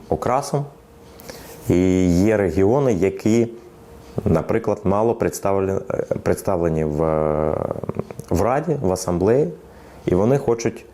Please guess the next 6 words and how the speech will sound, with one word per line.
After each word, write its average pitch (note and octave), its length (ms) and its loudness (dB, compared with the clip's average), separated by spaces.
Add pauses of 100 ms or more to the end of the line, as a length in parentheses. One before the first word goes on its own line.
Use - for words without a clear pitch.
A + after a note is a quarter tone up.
(580)
не G#2+ 180 4
незалежності, C3 920 2
але A#2 340 2
присутності A#2 840 0
своїх E2+ 280 0
представників F#2 800 0